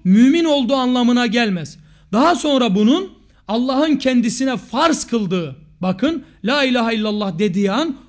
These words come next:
o anda canını korumuş oluyor. Bilakis bu insan takip edilir diyor.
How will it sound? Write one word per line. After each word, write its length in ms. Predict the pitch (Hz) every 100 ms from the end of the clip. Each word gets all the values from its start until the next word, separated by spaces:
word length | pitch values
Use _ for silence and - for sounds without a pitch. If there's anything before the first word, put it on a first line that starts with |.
| -
o 100 | 277
anda 400 | 254 220 202 160
canını 380 | 202 214 269 -
korumuş 400 | 247 269 285 214
oluyor. 300 | 185 160 143 - - _ _ _ _ -
Bilakis 580 | 190 320 349 - 269 -
bu 140 | 294
insan 420 | 330 294 294 302 269
takip 340 | 247 247 302
edilir 360 | 254 208 196 175
diyor. 200 | 170